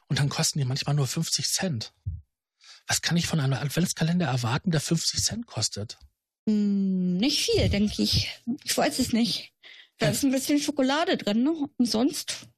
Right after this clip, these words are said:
Speaker 1: Ja, bestimmt ganz schlecht schmeckende Schokolade. Ein bisschen Pappe und ein bisschen Plastikmüll.
Speaker 2: Jo.
Speaker 1: Also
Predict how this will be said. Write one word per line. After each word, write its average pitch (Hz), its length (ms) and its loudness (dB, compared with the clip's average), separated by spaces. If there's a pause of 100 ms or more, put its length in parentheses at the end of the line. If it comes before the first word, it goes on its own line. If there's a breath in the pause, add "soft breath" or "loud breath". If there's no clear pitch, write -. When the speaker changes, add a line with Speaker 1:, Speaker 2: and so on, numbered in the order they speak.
(420)
Speaker 1:
Ja, 147 100 0
bestimmt 147 420 0
ganz 139 220 0
schlecht - 340 0
schmeckende 165 380 -2
Schokolade. 151 640 0 (760 loud breath)
Ein 139 60 0
bisschen 143 280 -2
Pappe - 300 -2
und 165 140 0
ein 175 60 2
bisschen 160 220 2
Plastikmüll. 117 680 0 (1200)
Speaker 2:
Jo. 226 360 0 (380)
Speaker 1:
Also 139 360 -2